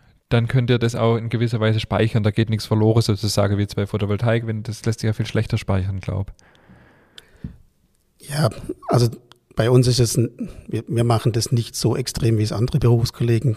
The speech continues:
Speaker 2: im Biogasbereich machen, dass wir nur fünf, sechs, acht Stunden am Tag Strom produzieren, sondern dadurch, dass, dass wir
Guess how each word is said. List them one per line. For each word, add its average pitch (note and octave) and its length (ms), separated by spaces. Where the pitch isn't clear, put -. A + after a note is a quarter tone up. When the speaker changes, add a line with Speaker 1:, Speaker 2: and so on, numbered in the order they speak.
Speaker 2:
im A#2 100
Biogasbereich G2+ 760
machen, A#2+ 340
dass - 220
wir C#3+ 80
nur A2+ 320
fünf, A2 340
sechs, - 500
acht - 220
Stunden A#2 360
am D3+ 120
Tag - 280
Strom A#2 260
produzieren, G#2+ 460
sondern G#2 540
dadurch, A2 340
dass, - 400
dass G#2+ 220
wir A2+ 260